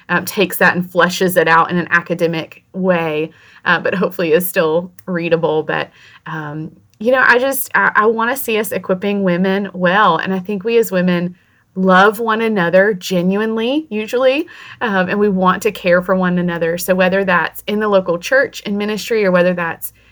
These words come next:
in the targeted ministry of biblical counseling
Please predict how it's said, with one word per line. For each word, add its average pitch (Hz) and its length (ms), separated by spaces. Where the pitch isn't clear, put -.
in 214 100
the 185 100
targeted 190 600
ministry 175 600
of 156 380
biblical 185 400
counseling 156 680